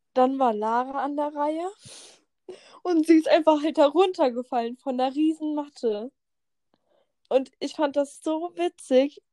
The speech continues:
ich konnte nicht mehr, dass ich, dass mir dann ein bisschen was in die Hose gegangen ist. Also man hat das auch aus, auf meiner Hose gesehen, die ich so anhatte. Und das war mir so peinlich, ich hätte am liebsten geheult. Ich hasse das.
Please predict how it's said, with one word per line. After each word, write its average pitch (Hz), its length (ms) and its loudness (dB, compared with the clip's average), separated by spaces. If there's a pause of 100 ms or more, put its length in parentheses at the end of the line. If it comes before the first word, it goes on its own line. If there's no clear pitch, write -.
(380)
ich - 140 -6
konnte 330 500 0
nicht 226 360 -2
mehr, 233 360 -2 (400)
dass 254 140 -12
ich, - 180 -12 (180)
dass 254 220 2
mir 277 120 6
dann 247 200 4
ein 240 60 -6
bisschen 254 480 -6
was 254 220 -4
in 247 100 -2
die 254 120 0
Hose 254 420 0
gegangen 220 340 0
ist. 247 160 -4
Also 233 160 4
man 233 160 2
hat 240 80 -2
das 247 140 -4
auch - 240 2 (880)
aus, 214 420 4 (260)
auf - 140 -2
meiner 214 280 2
Hose 233 300 0
gesehen, 220 340 0
die 202 140 -6
ich - 120 -14
so 196 560 -2
anhatte. 254 640 -2 (680)
Und 247 100 2
das 220 140 4
war 220 80 4
mir 208 140 2
so 202 100 0
peinlich, 220 540 2
ich - 40 -10
hätte 240 120 -2
am 226 80 -2
liebsten 233 360 -6
geheult. 240 680 2 (300)
Ich - 160 -16
hasse 262 300 -2
das. 214 400 -2